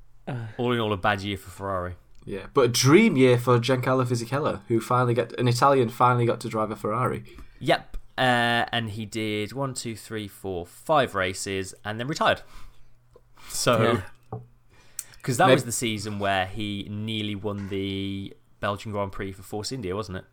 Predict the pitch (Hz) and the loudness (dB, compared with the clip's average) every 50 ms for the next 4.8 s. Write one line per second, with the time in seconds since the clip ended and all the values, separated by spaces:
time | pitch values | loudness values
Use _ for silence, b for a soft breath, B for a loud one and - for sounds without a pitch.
0 | b b b b b b b b - 120 110 104 - 113 110 - 127 113 107 104 | b b b b b b b b 2 4 4 4 2 -2 -2 0 0 0 0 0
1 | 101 - - - - 131 123 120 107 98 98 92 92 110 107 101 95 95 90 - | -4 -10 -8 -6 -4 -4 -4 -4 -6 -8 -8 -8 -6 -6 -6 -6 -6 -8 -8 -6
2 | 80 107 110 104 101 95 87 95 95 95 90 101 107 98 95 92 - - _ - | -6 -4 -2 -2 -4 -4 -4 -4 -4 -4 -2 -2 -2 -2 -2 -2 -6 -8 _ -4
3 | 113 113 - - 123 120 123 131 139 151 160 170 180 196 233 214 - - - 127 | -6 -4 -4 -2 -2 0 0 0 0 0 0 0 0 0 -2 -6 -10 -10 -6 -4
4 | 139 113 - 147 - - 143 139 143 160 170 - - 180 226 202 | -4 -2 -4 -4 -4 -4 -4 -2 -2 -2 -2 -4 -6 -6 -6 -8